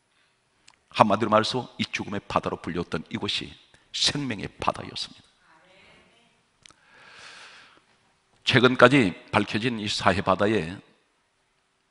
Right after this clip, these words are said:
여러 가지 개발된 내용을 보게 되면 이 사해 바다에는 사람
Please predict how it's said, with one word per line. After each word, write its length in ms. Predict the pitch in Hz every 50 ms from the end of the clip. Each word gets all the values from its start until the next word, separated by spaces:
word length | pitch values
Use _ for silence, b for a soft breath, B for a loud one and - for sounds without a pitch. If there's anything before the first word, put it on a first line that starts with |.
| _ -
여러 160 | 104 101 95
가지 420 | 101 104 123 123 98 80 76 - - - _ -
개발된 500 | - 95 90 - 101 98 110 101 101 113 - - _ _ _ _ _ _ _ _ -
내용을 320 | 92 92 90 90 101 104
보게 260 | - - - 82 85
되면 360 | 82 80 80 60 50 - 78 - _ _ _ _ _ _ _ _ _ _ _ _ _ _ _ _ _ _ _ _ - B B B B B B B B B B B B B B B B B B B B _ -
이 160 | 107 123 127
사해 280 | - - 127 113 107
바다에는 560 | 110 107 104 107 110 117 156 160 - 127 - - - _ _ _ _ _ _ _ _ _ _ _ _ _ _ _ _ _ _ - - - -
사람 480 | - - - 120 120 123 123 127 123